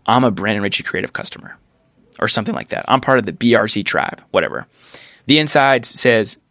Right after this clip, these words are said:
um, "Hey, thanks so much for being a customer. We couldn't do it without you. Hey, we're trying to highlight our customers on social media, on our blog. Would you mind taking a picture of yourself holding up this card and sending it to us? We'd love just to have happy customers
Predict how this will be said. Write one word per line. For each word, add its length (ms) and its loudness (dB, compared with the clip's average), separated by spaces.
um, 220 -4
"Hey, 180 2
thanks 180 -4
so 80 -6
much 140 -4
for 80 -12
being 140 -4
a 40 -12
customer. 400 -2
We 80 -6
couldn't 160 -10
do 140 -6
it 20 -4
without 380 2
you. 220 -2
Hey, 160 2
we're 100 4
trying 220 2
to 40 0
highlight 300 2
our 60 0
customers 360 -6
on 80 -12
social 260 -12
media, 420 2
on 140 -6
our 60 -10
blog. 480 2
Would 120 2
you 80 0
mind 260 2
taking 240 0
a 40 -2
picture 560 -2
of 100 -4
yourself 300 -2
holding 280 0
up 80 -6
this 140 -4
card 340 -2
and 120 -8
sending 220 -4
it 120 -8
to 120 -2
us? 200 -6
We'd 120 4
love 320 2
just 180 -4
to 60 -6
have 340 -4
happy 400 0
customers 800 -6